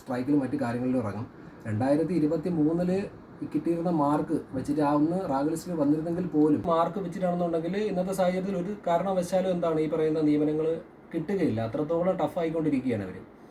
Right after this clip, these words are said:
നിയമനങ്ങൾ ഇല്ല, അത് തന്നെയാണ് ഏറ്റവും പ്രധാനപ്പെട്ട പ്രശ്നം എന്ന് പറയുന്നത്. ഉദ്യോഗാർത്ഥികൾ വളരെയധികം വിഷമിച്ച്, ആ, എന്താണ് പറയുന്നത്, പ-, പലതരത്തിലുള്ള ജോലികൾക്കും പോയി അത്രത്തോളം കഷ്ടപ്പെടുകയാണ് ഈ പറയുന്ന സി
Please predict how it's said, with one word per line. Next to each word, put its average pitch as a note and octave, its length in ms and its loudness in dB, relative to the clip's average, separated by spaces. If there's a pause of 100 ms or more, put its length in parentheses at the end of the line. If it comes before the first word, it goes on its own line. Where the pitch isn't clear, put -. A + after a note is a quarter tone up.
(580)
നിയമനങ്ങൾ D#3 500 2 (280)
ഇല്ല, G#3 140 0 (120)
അത് C3 160 -2
തന്നെയാണ് D#3+ 260 2
ഏറ്റവും D3+ 320 0
പ്രധാനപ്പെട്ട D3 500 0
പ്രശ്നം C3 240 -6
എന്ന് D3 140 2
പറയുന്നത്. G#2 300 -2
ഉദ്യോഗാർത്ഥികൾ D#3 560 0
വളരെയധികം D3 360 2
വിഷമിച്ച്, D3 460 0 (340)
ആ, C3 40 -4 (180)
എന്താണ് C#3+ 280 0
പറയുന്നത്, C#3 320 0 (220)
പ-, B2 220 -4
പലതരത്തിലുള്ള C3 540 -2
ജോലികൾക്കും C#3 540 0
പോയി B2+ 180 2 (120)
അത്രത്തോളം F#3 440 -2
കഷ്ടപ്പെടുകയാണ് F3+ 560 0
ഈ - 80 -2
പറയുന്ന D#3+ 300 0
സി D#3 80 2